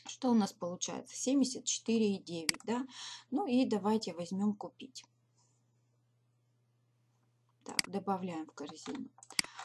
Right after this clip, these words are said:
А сейчас мы с вами перейдем в корзинку. У нас там два продукта. Да, вот шаг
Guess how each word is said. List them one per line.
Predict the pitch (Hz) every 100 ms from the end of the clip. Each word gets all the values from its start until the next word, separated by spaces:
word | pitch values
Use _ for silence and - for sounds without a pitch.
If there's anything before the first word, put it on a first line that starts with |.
| -
А | 160
сейчас | 156 220 247 269
мы | 233 208
с | 196
вами | 208 190 175 -
перейдем | 190 196 190 175
в |
корзинку. | - - 202 240 370 381 381 - _ - - - -
У | 190
нас | 285
там | - 208
два | 170 226
продукта. | 262 202 - 156 - - _ _ _ _ _ _ _ _ _ _ _ _ - -
Да, | 220 254
вот | 180 -
шаг | 165